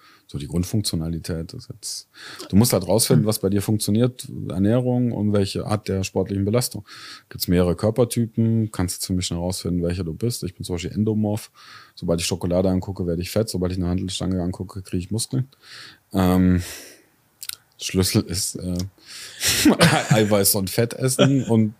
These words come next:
Speaker 1: Hanteln angucken. Ähm, oder am besten noch bewegen.
Speaker 2: Von
Speaker 1: Ähm,
Speaker 2: unten.
Speaker 1: ja, oder halt Sport machen. Dann geht das recht zackig. Das Blöde ist halt, in dem Moment, wo ich damit wieder aufhöre, wird jede Energie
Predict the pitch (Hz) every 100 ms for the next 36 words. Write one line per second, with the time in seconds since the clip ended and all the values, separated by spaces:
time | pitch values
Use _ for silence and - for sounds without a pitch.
0 | _ _ - 107 101 92 80 87 98 -
1 | _ - 156 185 170 120 95 95 95 90
2 | 90 95 85 85 85 85 87 78 - 80
3 | 87 78 - 143 147 - - 117 - 101
4 | - - _ - 151 - 90 101 90 -
5 | 87 82 82 85 - 82 82 82 - -
6 | - - 85 85 98 104 90 90 - 104
7 | 90 - - 87 85 - 85 92 92 90
8 | 85 85 92 92 87 87 80 87 85 82
9 | 62 76 - 104 101 92 90 87 - 78
10 | 92 87 71 90 85 80 87 92 92 85